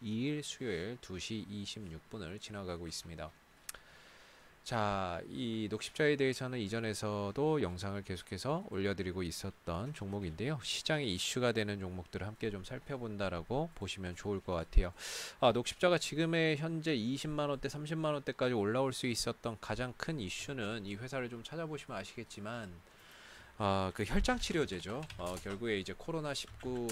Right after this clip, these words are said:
치료제가 현재 존재하지 않고 있는 상황에서, 아, 혈장 치료제라고 하는 하나의 이제 치료제가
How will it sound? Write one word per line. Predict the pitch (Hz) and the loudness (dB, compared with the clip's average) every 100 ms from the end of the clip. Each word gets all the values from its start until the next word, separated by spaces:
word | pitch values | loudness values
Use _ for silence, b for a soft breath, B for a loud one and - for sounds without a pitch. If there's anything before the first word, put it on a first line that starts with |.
| 110 | -2
치료제가 | - 156 147 123 107 113 107 | -4 -2 0 0 0 0 0
현재 | 131 135 131 | -4 -4 -4
존재하지 | 120 - 107 107 131 120 123 | -4 -6 -6 -2 0 0 0
않고 | 110 90 - | -2 -4 -6
있는 | 104 90 95 | -6 -6 -8
상황에서, | 98 113 117 110 90 95 160 - - B B B - | -6 -6 -6 -6 -8 -8 -10 -16 -20 B B B 0
아, | 104 | 0
혈장 | 117 170 196 | 2 0 -2
치료제라고 | 185 - 170 156 147 135 120 | -2 -2 0 2 2 2 2
하는 | 117 113 117 | 0 -2 -6
하나의 | 131 135 120 113 | -4 -2 0 0
이제 | 104 107 | -4 -2
치료제가 | - 190 175 127 104 87 64 | 0 4 6 6 4 2 0